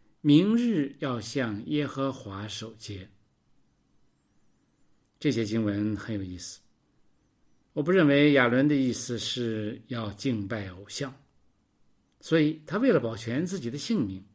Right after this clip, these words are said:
就采取了一个折中的方案。他大概是在想，“我们要制作一个代表神圣力量的公牛，明天就向耶和华守节。”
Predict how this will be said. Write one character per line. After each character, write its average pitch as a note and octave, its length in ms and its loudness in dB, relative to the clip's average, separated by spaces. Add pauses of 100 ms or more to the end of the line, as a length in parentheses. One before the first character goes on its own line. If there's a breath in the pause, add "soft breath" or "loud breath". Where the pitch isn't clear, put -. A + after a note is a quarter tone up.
(480)
就 C3+ 240 0
采 B2 280 -6
取 A#2+ 180 -8
了 G2+ 80 -6
一 A2+ 100 -6
个 G#2+ 240 -8
折 G#2+ 240 -12
中 F3 220 -4
的 C#3 60 -4
方 F#2+ 200 -14
案。 F#2+ 180 -18 (1500)
他 C#3+ 100 -2
大 C#3+ 160 2
概 B2+ 260 2
是 A#2 140 -6
在 A#2+ 120 -2
想 F#2+ 300 -12 (1080)
，“我 D3+ 100 -2
们 F#3 140 0
要 G3 160 0
制 F#3+ 180 -4
作 D#3 160 -2
一 C#3+ 140 -2
个 D3 100 -2
代 C#3+ 240 -2
表 G#2+ 280 -6
神 C3+ 480 -4
圣 D#3 440 -2
力 D3+ 160 0
量 A2+ 240 -6
的 G2 80 -10
公 D#3 240 -2
牛， F#2 200 -8 (760)
明 D#3 200 2
天 E3+ 440 -2
就 B2+ 140 -10
向 G#2+ 300 -6
耶 A#2+ 100 -8
和 A#2+ 160 -12
华 G2+ 260 -12
守 A2+ 260 -14
节。” - 340 -18